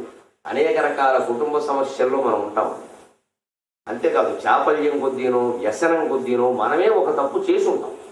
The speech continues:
ఆడవాళ్ళు కావచ్చు, మగవాళ్ళు కావచ్చు, పెద్దలు కావచ్చు, పిల్లలు కావచ్చు.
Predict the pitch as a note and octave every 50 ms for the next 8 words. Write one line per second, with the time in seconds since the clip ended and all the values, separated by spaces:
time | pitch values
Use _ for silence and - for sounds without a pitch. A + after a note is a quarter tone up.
0 | - - _ - _ _ - - - C3+ D#3 F3 F#3 F#3 F3+ E3+ F3 - G#3+ -
1 | A3 G#3+ G#3 F#3+ F3 E3 E3+ F3 - - - - - - - - D#3 D3+ D3+ F#3
2 | F3+ F3 F3 F#3+ G#3 A3+ - - - - E3+ - F#3 E3+ - - - - - -